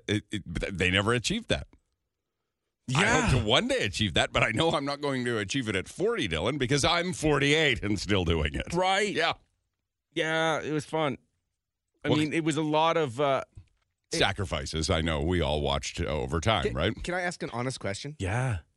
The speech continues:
Speaker 3: Does not having kids help?
Speaker 2: Oh, probably. Yeah, I could imagine.
Speaker 1: I can assume.
Speaker 2: Absolutely.
Speaker 1: Yeah.
Speaker 3: Right?
Speaker 1: Yeah.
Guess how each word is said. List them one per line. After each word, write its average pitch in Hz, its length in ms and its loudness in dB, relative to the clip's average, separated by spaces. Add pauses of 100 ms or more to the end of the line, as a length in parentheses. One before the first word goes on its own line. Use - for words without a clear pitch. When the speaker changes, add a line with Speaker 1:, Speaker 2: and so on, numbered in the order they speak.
(300)
Speaker 3:
Does 104 240 -2
not 117 220 4
having 131 260 2
kids 107 240 -2
help? 95 260 -2 (920)
Speaker 2:
Oh, 175 80 4
probably. 117 600 -2
Yeah, 113 300 2
I 92 120 0
could 90 160 -2
imagine. 95 560 0
Speaker 1:
I - 20 -2
can 120 160 0
assume. 107 220 -2
Speaker 2:
Absolutely. 120 460 0
Speaker 1:
Yeah. 262 280 -4
Speaker 3:
Right? 113 320 0
Speaker 1:
Yeah. 294 160 -2